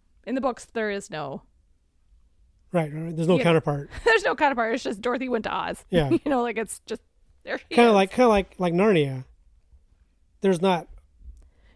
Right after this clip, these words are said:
Speaker 2: counterparts for the people
Speaker 1: No,
Speaker 2: in
Speaker 1: yeah, they ju-, they're just there.
Speaker 2: There's just Narnia
Speaker 1: Yeah.
Speaker 2: folk and
Speaker 1: But in
Speaker 2: real
Speaker 1: this
Speaker 2: world
Speaker 1: one,
Speaker 2: folk.
Speaker 1: everyone in Kansas has
Speaker 2: You
Speaker 1: a
Speaker 2: were there,
Speaker 1: counterpart.
Speaker 2: you were there, and you were there.
Speaker 1: Yeah,
Speaker 2: That whole
Speaker 1: exactly.
Speaker 2: thing. Okay.
Speaker 1: They all have a counterpart in Oz,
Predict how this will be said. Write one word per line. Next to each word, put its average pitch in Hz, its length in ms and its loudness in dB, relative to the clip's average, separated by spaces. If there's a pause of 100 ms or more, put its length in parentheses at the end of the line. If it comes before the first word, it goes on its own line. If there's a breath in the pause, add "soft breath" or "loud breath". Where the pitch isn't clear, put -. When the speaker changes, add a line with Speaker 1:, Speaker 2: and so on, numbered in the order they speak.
(100)
Speaker 2:
counterparts 175 480 0
for 170 120 -10
the 143 60 -10
people 175 200 -6
Speaker 1:
No, 226 200 6
Speaker 2:
in 214 80 0
Speaker 1:
yeah, 262 200 4
they - 140 -2
ju-, 214 160 -8
they're 254 160 -4
just 202 200 -10
there. 202 280 0
Speaker 2:
There's 175 120 -2
just 170 120 0
Narnia 170 220 4
Speaker 1:
Yeah. 180 180 4
Speaker 2:
folk 175 340 2
and 170 520 -4
Speaker 1:
But 269 120 4
in 302 100 2
Speaker 2:
real 302 80 0
Speaker 1:
this 320 60 2
Speaker 2:
world 285 120 0
Speaker 1:
one, 277 120 2
Speaker 2:
folk. 269 60 4
Speaker 1:
everyone 262 480 2
in 240 160 -2
Kansas 254 880 -2 (680)
has 220 160 2
Speaker 2:
You 233 120 6
Speaker 1:
a - 20 6
Speaker 2:
were 269 120 8
there, 247 140 10
Speaker 1:
counterpart. 240 300 8
Speaker 2:
you 262 40 4
were 262 120 2
there, 247 240 -2
and 220 100 0
you 247 140 2
were 240 100 2
there. 233 100 2
Speaker 1:
Yeah, 226 140 2
Speaker 2:
That 180 140 2
whole 170 120 2
Speaker 1:
exactly. 160 300 0
Speaker 2:
thing. 139 120 -6
Okay. 120 100 -14 (180)
Speaker 1:
They - 80 0
all - 100 4
have 262 120 -2
a 262 40 -8
counterpart 220 600 -2 (840)
in 214 400 -4
Oz, 170 500 -8